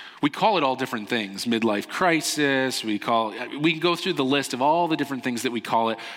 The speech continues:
but we all struggle at different points in different seasons of our lives.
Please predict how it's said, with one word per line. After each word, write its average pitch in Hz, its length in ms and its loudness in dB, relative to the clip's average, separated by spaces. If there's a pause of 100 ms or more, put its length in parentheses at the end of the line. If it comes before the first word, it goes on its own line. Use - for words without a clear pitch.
but 123 180 -2 (800)
we 120 160 2
all 143 260 -2
struggle 90 640 -4
at 110 120 -6
different 135 320 -6
points 104 340 -4
in 92 60 -10
different 127 240 -4
seasons 120 400 -2
of 113 140 -2
our 104 100 0
lives. 80 560 -6